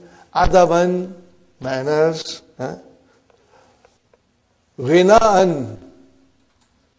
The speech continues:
What is the meaning of ghinaan? Singing. Ana ahsanu tullabi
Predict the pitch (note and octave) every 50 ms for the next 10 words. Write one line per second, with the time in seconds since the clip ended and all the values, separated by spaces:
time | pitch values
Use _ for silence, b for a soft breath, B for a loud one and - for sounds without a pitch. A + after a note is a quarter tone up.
0 | _ A#3+ B3 B3 _ _ _ _ _ _ _ _ _ _ _ _ _ _ _ _
1 | - D3+ D#3+ E3 E3 E3+ E3+ F3 F3 F3 E3+ D#3+ C#3 C3 D3 D#3 D#3+ E3 D#3+ D3
2 | C#3+ C3+ B2 A2 G#2 G2+ - - _ _ _ _ _ - _ - - - G3+ A3
3 | A#3 G3 E3+ C3 A2 - - - - _ _ b b b b b b b C3+ C#3+
4 | C#3+ C#3 - D3 D#3+ E3+ - - - E3 E3 D#3 D#3+ E3 E3 - E3 D#3 C#3 C#3
5 | C#3+ C#3+ C#3 C#3 C3+ C3 C#3 D3+ G3 A#3